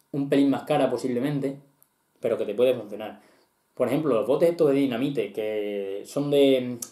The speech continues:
¿cómo lo explico? Por ejemplo, de piña, sabor piña, sabor no sé qué. Tú, una vez que has cocido tus maíces, coges un bote, le llenas de, del, del aditivo ese, ¿vale? De P V A Friendly, de los que venden dinamite, es que no sé exactamente cómo se llama.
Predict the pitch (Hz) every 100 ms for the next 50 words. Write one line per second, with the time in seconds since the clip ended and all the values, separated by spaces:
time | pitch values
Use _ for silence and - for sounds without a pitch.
0 | - 131 127 120 143 139 113 117 120 107
1 | 98 - 165 139 127 110 113 113 180 156
2 | 127 110 120 120 110 113 147 147 - _
3 | _ - 156 143 127 180 - 165 - 156
4 | 151 139 135 156 170 175 - _ _ _
5 | - 147 170 160 156 117 107 104 - _
6 | 165 113 110 143 165 143 147 139 127 120
7 | 110 101 - - 160 123 120 117 107 104
8 | 101 - - - _ _ _ _ _ _
9 | - 139 127 120 113 151 165 165 170 190
10 | - _ _ _ - 127 170 175 - _
11 | _ 185 120 113 131 139 123 135 139 143
12 | 123 117 120 127 127 120 117 117 117 175
13 | 131 139 131 131 131 120 120 113 110 160
14 | 170